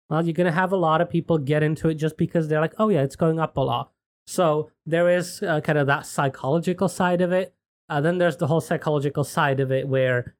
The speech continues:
you know, if, if someone's kinda closing a position and looking to leave, uh, some, you know,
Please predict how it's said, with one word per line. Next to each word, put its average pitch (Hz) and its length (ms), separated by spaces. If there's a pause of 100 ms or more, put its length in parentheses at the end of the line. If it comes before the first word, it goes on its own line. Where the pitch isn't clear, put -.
(240)
you 156 80
know, 135 200 (120)
if, - 440
if 165 200
someone's 165 600
kinda 139 260
closing 151 560
a 143 60
position 135 580
and 131 160
looking 131 300
to 143 120
leave, 160 420 (640)
uh, 135 220
some, 135 540 (120)
you 147 140
know, 123 300